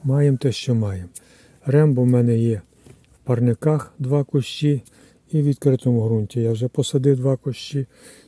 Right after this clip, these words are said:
і буду його далі тримати. Тріску на ньому не було помічено, хвороб особливих також не помічав я за ним.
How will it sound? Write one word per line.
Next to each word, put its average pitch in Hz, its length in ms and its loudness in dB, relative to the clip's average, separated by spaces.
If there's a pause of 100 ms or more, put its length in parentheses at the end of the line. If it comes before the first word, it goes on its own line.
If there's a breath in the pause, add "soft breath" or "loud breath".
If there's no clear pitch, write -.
(140)
і 139 80 -2
буду 139 300 2
його 139 260 2 (480 soft breath)
далі 135 400 0 (440)
тримати. 117 600 -2 (320)
Тріску 151 460 4
на 117 140 4
ньому 107 300 0
не 139 120 2
було 151 280 4
помічено, 143 720 0
хвороб 143 500 2
особливих 113 680 -2
також 147 420 -2 (100)
не 135 120 -4
помічав 135 640 0
я 127 220 0 (120)
за 131 220 0
ним. 127 260 0